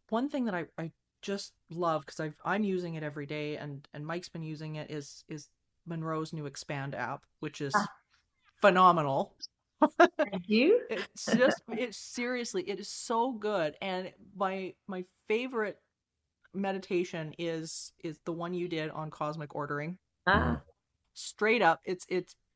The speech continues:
Speaker 1: I think it's just wonderful. And it's just gets me into the best state of mind so fast. <laughs> Can we talk a little bit about that, I,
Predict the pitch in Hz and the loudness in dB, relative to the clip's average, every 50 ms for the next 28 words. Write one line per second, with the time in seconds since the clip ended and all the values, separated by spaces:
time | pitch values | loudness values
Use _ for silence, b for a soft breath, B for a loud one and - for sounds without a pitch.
0 | _ - - - 185 185 - 202 196 196 165 - - 185 - - 165 170 180 185 | _ -10 -6 -4 -4 -4 -4 -4 -4 -4 -4 -4 -6 -8 -8 -6 -6 -4 -4 -4
1 | 190 185 - 156 151 160 170 160 160 - - 170 165 - - _ _ _ _ _ | -4 -4 -4 -4 -4 -4 -6 -8 -10 -10 -10 -10 -10 -10 -14 _ _ _ _ _
2 | _ _ _ _ - 180 165 - 202 233 - - - 220 202 196 196 190 185 180 | _ _ _ _ -16 -6 -2 -2 -2 -2 -2 -4 -4 -2 -2 -2 -2 -2 -4 -6
3 | - _ - 180 185 190 196 - - - 185 180 175 170 170 170 170 170 165 _ | -8 _ -6 -4 -4 -4 -6 -8 -6 -4 -2 0 0 0 -2 -2 -4 -6 -8 _
4 | _ _ _ _ - - 147 _ _ _ 160 156 175 202 220 233 208 202 196 196 | _ _ _ _ -20 -20 -20 _ _ _ -18 -12 -8 -6 -6 -4 -2 -2 -2 -2
5 | 202 - - - - 185 175 175 175 170 160 156 143 139 131 131 143 - - _ | -2 -4 -8 -6 -4 -4 -2 -2 -2 -2 -4 -4 -4 -6 -8 -10 -14 -18 -20 _
6 | _ _ _ _ - - - - - 190 196 196 - - 180 151 123 - - - | _ _ _ _ -12 -10 -6 -2 0 0 0 0 0 -2 -4 -4 -4 -6 -6 -4
7 | - - - - - - - 349 359 - - - _ _ _ _ 254 247 233 - | -4 0 2 4 4 4 4 2 0 -2 -6 -20 _ _ _ _ -4 -4 0 4
8 | 240 240 277 - 330 269 226 240 269 208 202 196 185 180 160 202 262 - 180 175 | 4 4 4 4 0 -2 0 -2 -2 -2 -4 -4 -4 -4 -4 -4 -4 -4 -2 -2
9 | 170 165 165 | -2 -2 -4